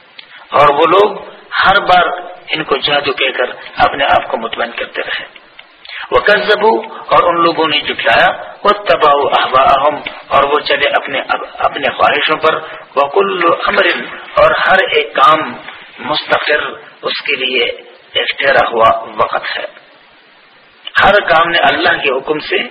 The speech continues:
اس مقررہ وقت پر ظاہر ہونا ہے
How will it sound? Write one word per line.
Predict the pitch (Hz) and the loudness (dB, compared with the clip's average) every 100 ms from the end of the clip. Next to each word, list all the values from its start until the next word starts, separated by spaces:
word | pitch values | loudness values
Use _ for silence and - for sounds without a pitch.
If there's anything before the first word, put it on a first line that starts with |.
| - - - - 170 | -12 -16 -16 -6 -4
اس | - | -4
مقررہ | 160 139 160 156 160 139 | -2 2 2 4 2 2
وقت | 165 190 185 | 2 2 4
پر | 196 185 - - - 131 | 2 2 -10 -16 -12 0
ظاہر | 139 127 120 - | 2 2 -2 -4
ہونا | 117 131 | -2 -2
ہے | - | -2